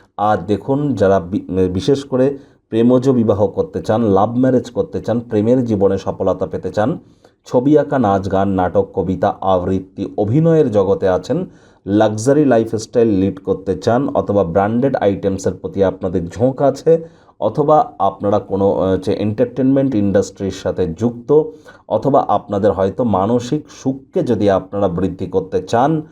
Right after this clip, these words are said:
তাহলে কিন্তু ডোপামিন হরমোনের ইনক্রিজ যদি করতে চান, তাহলে কিন্তু অবশ্যই আপনাদের শুক্রের মজবুতি বৃদ্ধি করতে হবে। শুক্রের বীজ মন্ত্র জপ করতে পারেন, স্নানের জলে হাফ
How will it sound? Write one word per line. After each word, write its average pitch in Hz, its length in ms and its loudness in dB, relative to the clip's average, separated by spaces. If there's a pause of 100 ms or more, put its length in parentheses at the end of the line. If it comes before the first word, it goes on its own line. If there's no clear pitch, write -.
(320)
তাহলে 139 340 2
কিন্তু 139 320 0
ডোপামিন 120 380 2
হরমোনের 101 420 2
ইনক্রিজ 95 420 -2
যদি 101 180 0
করতে 95 300 -2
চান, 135 320 -2
তাহলে 98 340 -2
কিন্তু 98 280 -6
অবশ্যই 95 680 2 (380)
আপনাদের 123 340 0
শুক্রের 139 600 0
মজবুতি 98 440 0
বৃদ্ধি 95 380 -2
করতে 95 340 -2
হবে। 95 240 0
শুক্রের 98 420 0
বীজ 90 220 -2
মন্ত্র 98 380 2
জপ 123 160 4 (100)
করতে 123 240 0
পারেন, 123 280 2
স্নানের 95 460 -2
জলে 107 360 4 (220)
হাফ 95 180 -2